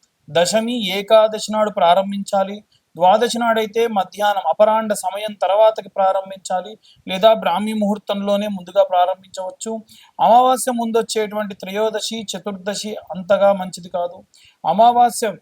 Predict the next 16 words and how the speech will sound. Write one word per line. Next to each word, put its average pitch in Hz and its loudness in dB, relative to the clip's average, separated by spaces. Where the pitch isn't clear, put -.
పౌర్ణమి 233 2
తర్వాతకు 220 2
వచ్చేటువంటి 208 -6
పాడ్యమి, 202 0
విద్యా, 208 0
తదియా 208 0
కూడా 202 0
మంచిది 196 -6
కాదు. 190 -4
కాబట్టి 220 2
ఈ 208 -6
పరమైనటువంటి 226 0
క్యాలిక్యులేషన్స్ 196 -4
అన్నీ 180 -10
కూడా 180 -2
వేసుకొని, 180 -10